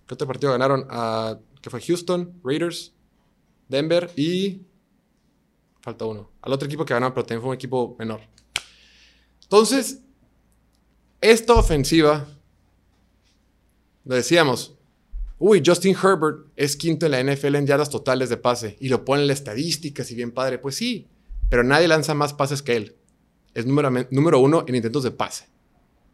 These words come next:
Partido contra los, contra los Broncos de Denver lanzó cincuenta y siete pases, por Dios. Justin Herbert es número veintiocho en la N F L en profundidad promedio de pases.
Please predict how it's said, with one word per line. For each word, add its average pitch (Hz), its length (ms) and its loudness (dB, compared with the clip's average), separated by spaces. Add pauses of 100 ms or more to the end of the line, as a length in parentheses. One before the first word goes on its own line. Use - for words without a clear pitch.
(360)
Partido 139 280 2
contra 143 220 2
los, 107 200 -2
contra 117 220 -8
los 110 100 -4
Broncos 120 280 -4
de 131 80 0
Denver 123 220 -2
lanzó 117 260 -4
cincuenta 139 640 -8
y 98 60 -10
siete 110 320 -10
pases, 113 380 -8
por 104 220 -12
Dios. 110 400 -6 (2250)
Justin 202 380 4
Herbert 170 520 0 (1000)
es 147 220 0
número 175 260 4
veintiocho 143 600 2
en 156 80 2
la 120 100 2
N 127 160 2
F 135 200 0
L 170 280 -4 (1040)
en 131 140 2
profundidad 127 600 4
promedio 127 320 4
de 113 100 4
pases. - 500 -6